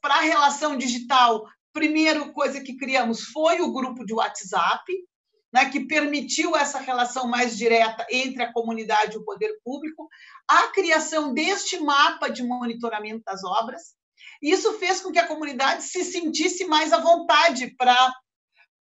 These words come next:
pro mapa das obras, né? E hoje, esse mapa, e vocês podem acessar no, no portal da prefeitura, hoje nós temos mais de quatrocentos e vinte mil acessos no mapa.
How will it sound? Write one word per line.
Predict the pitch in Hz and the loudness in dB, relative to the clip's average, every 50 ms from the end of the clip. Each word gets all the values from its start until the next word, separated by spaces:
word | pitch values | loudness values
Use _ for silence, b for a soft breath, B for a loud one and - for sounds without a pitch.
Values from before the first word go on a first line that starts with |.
| _ _ | _ _
pro | - 302 302 294 | -4 -2 0 2
mapa | 285 285 269 269 269 269 240 | 4 6 6 6 6 4 4
das | 226 226 226 190 | 4 4 4 4
obras, | 208 190 180 175 170 170 170 170 170 180 | 4 4 4 2 2 -2 -6 -8 -8 -4
né? | 175 175 202 247 294 285 B B B B B _ _ _ _ _ _ | -2 0 2 2 2 0 B B B B B _ _ _ _ _ _
E | 262 262 294 | -12 -6 -2
hoje, | 302 320 349 427 480 415 311 269 254 254 226 - | 6 8 10 10 10 8 6 6 0 -2 -2 0
esse | 240 294 269 - 302 262 | 0 -2 -2 -2 -6 -4
mapa, | 247 233 233 254 302 339 - - 247 | -2 2 2 4 4 4 4 2 0
e | 254 | 0
vocês | 226 269 262 262 269 233 | 2 0 -2 -2 -4 -6
podem | - 269 285 285 277 - 294 285 | -2 2 2 2 2 2 -4 -6
acessar | - - 233 226 - - 254 262 269 | -4 -4 -6 -6 -4 -2 0 0 2
no, | 269 262 - - | 0 -2 -4 -4
no | 240 247 269 269 | -4 -2 -2 -2
portal | - 269 262 254 - - 240 240 247 240 226 | 2 0 0 0 2 2 4 4 4 4 4
da | 196 247 254 | 4 4 4
prefeitura, | 254 277 254 233 - 214 202 196 196 - 269 285 320 339 302 262 220 - - _ _ _ _ _ _ _ b b b b b | 4 0 -6 -6 -6 -8 -8 -10 -10 -10 -8 -4 -4 0 0 0 -2 -2 -8 _ _ _ _ _ _ _ b b b b b
hoje | b 294 339 370 - - | b 4 4 4 4 2
nós | 330 320 311 311 | 0 -2 -2 -2
temos | - 330 330 285 247 269 | -2 -4 -4 -4 -4 -2
mais | 285 294 311 359 392 370 - | 0 0 2 2 0 0 -2
de | 349 - 349 | -4 -6 -2
quatrocentos | 302 294 294 294 - - - 311 330 349 381 359 320 320 | 0 0 0 0 -4 -10 -6 2 4 4 4 4 0 -4
e | 311 247 | -4 -4
vinte | 240 294 311 370 359 - 311 311 | -2 -4 -4 -4 -4 -2 -2 -2
mil | 285 294 320 330 311 | 0 0 0 2 2
acessos | 311 311 311 - - - 277 277 285 302 294 - - 226 226 | 2 2 0 -6 -4 -2 2 2 2 2 0 -6 -12 -14 -14
no | 214 196 | -14 -10
mapa. | 175 160 151 - - _ _ | -8 -8 -8 -8 -10 _ _